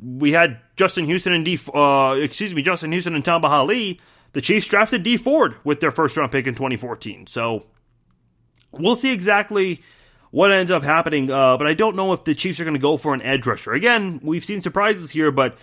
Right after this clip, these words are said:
uh, unless there's a really good edge rusher that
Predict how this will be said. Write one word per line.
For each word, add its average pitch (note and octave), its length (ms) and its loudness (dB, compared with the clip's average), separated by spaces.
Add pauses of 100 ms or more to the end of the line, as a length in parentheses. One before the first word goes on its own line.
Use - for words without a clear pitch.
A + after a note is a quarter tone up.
(400)
uh, A#2+ 340 2
unless C#3+ 480 4
there's G3+ 260 6
a F3 140 6
really F#3 400 0
good F3+ 340 2
edge E3+ 220 2
rusher G3 320 0
that D#3 260 2